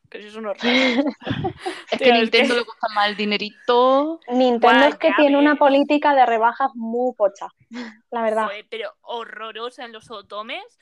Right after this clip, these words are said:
Speaker 2: Sí.
Speaker 1: en los de Axis, bueno, da gracias que te hagan un treinta por ciento y, y ya está, ¿eh? Ya, vamos, se les cae el mundo.
Speaker 3: Y
Speaker 2: No,
Speaker 3: te das
Speaker 2: desde
Speaker 3: con un
Speaker 2: luego.
Speaker 3: canto en los dientes, porque vamos.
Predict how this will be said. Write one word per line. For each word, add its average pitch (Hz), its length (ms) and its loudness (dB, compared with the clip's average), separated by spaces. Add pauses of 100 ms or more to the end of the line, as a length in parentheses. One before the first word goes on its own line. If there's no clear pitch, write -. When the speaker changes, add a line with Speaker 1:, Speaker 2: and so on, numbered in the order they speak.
(120)
Speaker 2:
Sí. - 180 -10
Speaker 1:
en 226 180 -6
los 233 160 -12
de 208 140 -10
Axis, 269 400 -12 (320)
bueno, 226 500 -10
da 220 120 -6
gracias 240 340 -8
que 277 80 -16
te 226 80 -12
hagan 247 140 -8
un 285 120 -16
treinta 247 280 -10
por 254 140 -10
ciento 254 540 -12 (300)
y, 294 300 -12
y 240 200 -10
ya 233 120 -4
está, 240 360 -4
¿eh? 254 180 -10
Ya, 240 560 -8
vamos, 233 380 -20
se - 220 -20
les 233 160 -16
cae 247 140 -8
el 240 60 -16
mundo. 247 360 -12 (880)
Speaker 3:
Y 247 40 -10
Speaker 2:
No, 233 120 0
Speaker 3:
te 220 80 4
das 220 120 4
Speaker 2:
desde 214 60 2
Speaker 3:
con 214 100 4
un 220 40 4
Speaker 2:
luego. 220 80 0
Speaker 3:
canto 208 220 -2
en 208 80 -8
los 208 120 -2
dientes, 214 440 -6
porque 202 240 -8
vamos. 208 480 -6